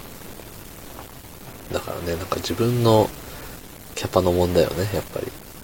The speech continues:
前も言ったと思うけど、そ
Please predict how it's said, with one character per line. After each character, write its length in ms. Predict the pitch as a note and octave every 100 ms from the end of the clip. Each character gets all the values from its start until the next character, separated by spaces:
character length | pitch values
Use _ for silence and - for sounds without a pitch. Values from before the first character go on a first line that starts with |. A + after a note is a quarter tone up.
| - - -
前 140 | A2+
も 60 | G2+ D#2+
言 100 | D#2+
っ 40 |
た 200 | - -
と 80 | D2
思 160 | D2
う 40 | C2
け 120 | C2+
ど、 160 | C#2 - - - - - - - -
そ 420 | - - F2 D#2